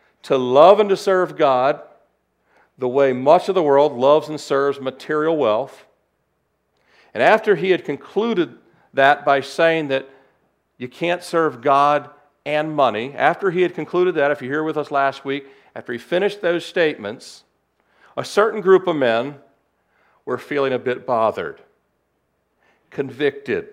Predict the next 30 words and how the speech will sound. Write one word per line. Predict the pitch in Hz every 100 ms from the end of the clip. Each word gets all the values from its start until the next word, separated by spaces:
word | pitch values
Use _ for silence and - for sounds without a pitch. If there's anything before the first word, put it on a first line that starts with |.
| - _ _ _ _ _ _ _ - -
not | 127 147 180 -
real | 190 175
happy | 139 147 143 151 135
with | 123 -
Jesus' | 135 131 131 127 123 107
remarks. | 120 113 107 85 - - - - _ _ _ _ _ _ _ _ _ _ _ _ _ _
And | 113
these | 120 117
were | 120
the | 120
Pharisees. | 139 127 101 - 80 73 -
You've, | 92 _
you've | 101
heard | 110 110 104
their | 107
names | 110 110 101
many | 113
times. | 107 113 95 85
They | 104
were | 104 104 - - _
scholars | - - - 123 127 123 123
of | 120
the | 117
law. | 110 107 90 78 - _ _ _ _ _ _ _ _ 92
They | 117 127 131 127 127 _ _ _ -
were | 120
those | 113 120 123 117
that | 117
actually | 113 120 - 117
maintained | 110 120 127 127 127 131 117 113 117 117